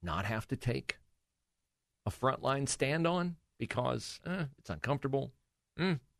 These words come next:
might cost me my job, mm, might cost me my friends. Well, staying quiet and saying nothing and doing nothing will eventually remove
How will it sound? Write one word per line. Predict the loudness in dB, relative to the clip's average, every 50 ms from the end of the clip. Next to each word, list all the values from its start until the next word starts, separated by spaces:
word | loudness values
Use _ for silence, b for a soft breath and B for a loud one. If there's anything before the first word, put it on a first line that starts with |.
| _ _ -4
might | -4 0
cost | 2 2 2 2 0
me | -4
my | -4 -4 -4
job, | 0 2 2 2 2 0 -4 -4 _
mm, | 0 0 0 -2 -2
might | 0 0 0 2
cost | 2 2 0 0 0
me | -6
my | -8 -8 -6
friends. | 0 0 2 2 0 -4 -10 _ _ _ _ _ _ _ _ _ _ _ _ _ _ _ _ _ _ _ _ _ _ _ _ _ _ _ _ _ _ _ _ _ _ _ _
Well, | 0 2
staying | 2 2 6 6 6 6 6 4 2
quiet | 0 2 4 6 6 6 6 4 2 0 -2 0
and | 0 0
saying | 4 4 4 4 6 6 6
nothing | 6 6 4 2 -2 -4 -6 -6 -12 -4 _
and | 2 4 6
doing | 6 4 4 4 4 4
nothing | 2 0 -2 -8 _ -18 -18 -18 -18 _ _ _ _ _ _ _ _ _ _ _ _ _ _ _ _ _ _ _ _ _ _ _ _ _ _ _ _ _ _ _ _ _ _ _ 6
will | 8 8 8 8
eventually | 8 8 6 6 6 4 4 4 6 6
remove | 8 8 8 8 8 6 6 6 4 2 0 -2